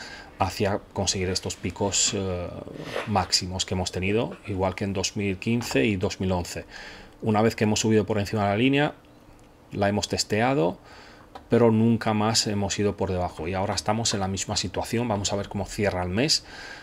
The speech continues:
a ver si hay suerte que, mm, y cerrar en, en verde por encima de esta línea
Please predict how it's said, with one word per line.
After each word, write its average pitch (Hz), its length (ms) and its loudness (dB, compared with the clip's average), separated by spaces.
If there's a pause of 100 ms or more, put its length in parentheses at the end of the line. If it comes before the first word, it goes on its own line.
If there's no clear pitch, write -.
(120)
a 104 80 4
ver 101 80 4
si - 100 0
hay 98 60 2
suerte 107 320 2
que, 104 300 2 (100)
mm, 104 340 -2
y 101 180 -2
cerrar 101 400 0
en, 101 540 -2
en 95 220 -2
verde 113 500 4
por 98 120 -2
encima 98 340 0
de 98 60 2
esta 98 200 -2
línea 113 340 2